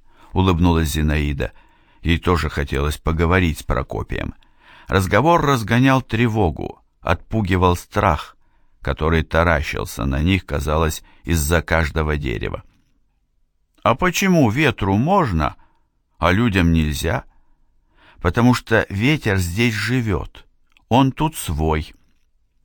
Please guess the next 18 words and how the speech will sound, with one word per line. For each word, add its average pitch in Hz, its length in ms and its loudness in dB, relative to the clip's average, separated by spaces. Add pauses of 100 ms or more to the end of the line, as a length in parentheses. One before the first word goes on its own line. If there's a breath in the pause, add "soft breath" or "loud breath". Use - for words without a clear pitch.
а 117 160 2
мы 214 160 2
чужие». 107 720 -4 (1080)
«Мам», 85 500 2 (720)
продолжал 87 540 2
допытываться 76 720 -6
Прокопий, - 680 -8 (640 loud breath)
«а 82 120 0
почему 156 480 2
мы 127 160 4
тут 110 260 -2
чужие? 117 680 -4 (800)
Мы 117 140 2
же 143 120 2
часто 160 440 0
бываем 123 460 2
в 90 40 0
лесу. 98 460 -4